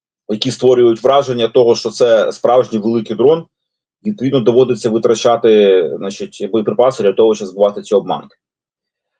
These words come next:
Е, це перше. Тобто, друге, справді, справді дуже велика кількість дронів зараз, е, виготовляється на території Російської Федерації. І друге, це, безумовно, наближення цього перемовного треку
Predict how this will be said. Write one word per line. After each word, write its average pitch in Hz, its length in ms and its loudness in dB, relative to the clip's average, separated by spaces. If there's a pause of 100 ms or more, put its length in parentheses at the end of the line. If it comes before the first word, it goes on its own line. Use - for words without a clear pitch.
(280)
Е, 82 380 2 (360)
це 110 120 -4
перше. 107 380 -2
Тобто, - 260 -12
друге, 107 380 2
справді, 110 600 0
справді 127 340 0
дуже 113 240 -8
велика 113 200 -6
кількість 104 340 -12
дронів 131 300 2
зараз, 95 460 0
е, 92 40 -6
виготовляється 98 640 -2
на 101 40 -6
території 101 240 -4
Російської 98 340 -8
Федерації. 95 480 -2
І 98 40 -14
друге, 208 240 2
це, 214 120 -2
безумовно, 139 640 -2 (640)
наближення 131 560 -4
цього 123 260 0
перемовного 120 540 2
треку 139 400 0